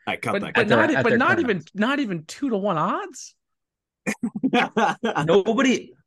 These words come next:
Speaker 3: who else is at, realistically going to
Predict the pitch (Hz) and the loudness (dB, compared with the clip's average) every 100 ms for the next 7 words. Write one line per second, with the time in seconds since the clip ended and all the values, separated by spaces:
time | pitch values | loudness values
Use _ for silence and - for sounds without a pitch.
0 | - 214 269 254 196 190 165 - - 135 | 2 4 4 2 2 0 -2 -8 -8 -6
1 | 147 131 131 147 170 156 147 - 131 123 | -4 -4 -2 0 0 2 0 -4 -8 -6
2 | 123 123 120 - 117 107 | -4 -6 -8 -8 -8 -8